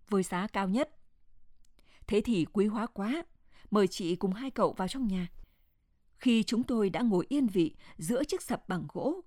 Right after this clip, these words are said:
kê ở giữa nhà, người phụ nữ ấy nói tiếp. "Chúng tôi đã nghe tên tuổi anh từ lâu, nhưng thật diễm phúc đến giờ mới gặp được. Để tiện liên hệ, tôi xin giới thiệu,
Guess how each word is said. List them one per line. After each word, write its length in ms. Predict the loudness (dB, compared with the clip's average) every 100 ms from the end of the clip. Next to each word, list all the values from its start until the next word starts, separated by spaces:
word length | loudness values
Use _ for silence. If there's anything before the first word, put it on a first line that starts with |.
| -2
kê 140 | 2 2
ở 160 | 0
giữa 160 | -6 -2
nhà, 300 | 0 -2 -6 -14 -20 _ -6 4
người 300 | 6 6 4
phụ 140 | 0
nữ 140 | -2
ấy 320 | -2 -2 0 0
nói 200 | 0 -2
tiếp. 240 | -2 -4 -4 -14 -20 -20 -20 -20 -20 -20 -20 _ -20 -20 _ -20 -18 -4
"Chúng 180 | -2 2
tôi 280 | 4 4
đã 120 | 4 2
nghe 280 | 2 0
tên 240 | 0 2 2
tuổi 180 | 0 -2
anh 180 | -2
từ 140 | -2 -4
lâu, 280 | -2 -2 -2 -6 -20 -8 2
nhưng 260 | 4 4
thật 220 | 0 -6
diễm 260 | -4 -2 -2
phúc 400 | -2 -2 -4 -4
đến 180 | -2 -2
giờ 240 | 0 0 0
mới 140 | -2
gặp 220 | -4 -4
được. 240 | -4 -4 -6 -20 -20 -20 -20 -20 -8
Để 240 | 0 2 2
tiện 220 | 0 0
liên 180 | 0 0
hệ, 280 | 0 0 -4 -20 -20 2
tôi 200 | 6 6
xin 200 | 4 -2
giới 120 | -2
thiệu, 320 | -2 0 -2